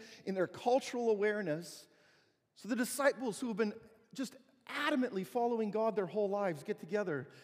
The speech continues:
and try to figure out, what is it that we can do to make it simpler for the Gentiles so that they can come and experience God the way we are? And I'm always blown away the way Acts fifteen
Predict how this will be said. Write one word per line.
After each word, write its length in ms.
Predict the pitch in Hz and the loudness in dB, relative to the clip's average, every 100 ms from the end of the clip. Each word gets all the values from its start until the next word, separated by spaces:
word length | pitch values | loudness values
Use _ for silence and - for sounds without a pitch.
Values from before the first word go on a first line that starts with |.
| - | -12
and 100 | 170 | -8
try 200 | - 247 | -2 -2
to 40 | |
figure 280 | 247 233 214 | -2 0 0
out, 100 | 180 | 4
what 140 | 233 | 4
is 120 | 277 277 | 2 -4
it 120 | 233 | -4
that 80 | 226 | -2
we 140 | 226 | -2
can 180 | 226 175 123 | -2 -6 -4
do 300 | 175 202 180 | -2 -2 -2
to 120 | - | -4
make 180 | 180 165 | -6 -6
it 100 | 147 | -10
simpler 400 | - 214 208 202 | -8 -6 -4 -4
for 140 | 202 | -4
the 80 | 165 | -6
Gentiles 720 | 127 165 175 175 147 135 135 - | -6 -4 -4 -4 -8 -6 -8 -8
so 60 | |
that 240 | 147 123 120 | -6 -6 -2
they 140 | 196 | -4
can 160 | 214 196 | -4 -8
come 260 | - 175 | -6 -6
and 60 | 170 | -6
experience 840 | 151 - - 165 160 147 143 - - _ _ _ - | -8 -14 -10 -6 -4 -4 -6 -12 -20 _ _ _ -8
God 300 | 151 143 139 | -4 -2 -2
the 40 | |
way 180 | 131 127 | -6 -6
we 220 | 120 127 | -6 -8
are? 220 | 110 73 - 123 _ _ _ _ _ _ _ _ _ - | -8 -12 -16 -20 _ _ _ _ _ _ _ _ _ -4
And 120 | 196 | 2
I'm 100 | 208 | 2
always 380 | 202 247 269 220 | 4 2 0 0
blown 320 | 185 208 214 | 0 2 2
away 240 | 190 196 180 | 2 0 2
the 80 | |
way 160 | 170 170 | 0 -2
Acts 260 | 175 185 - | -2 -4 -6
fifteen 540 | 208 185 - 170 | -6 -6 -6 -6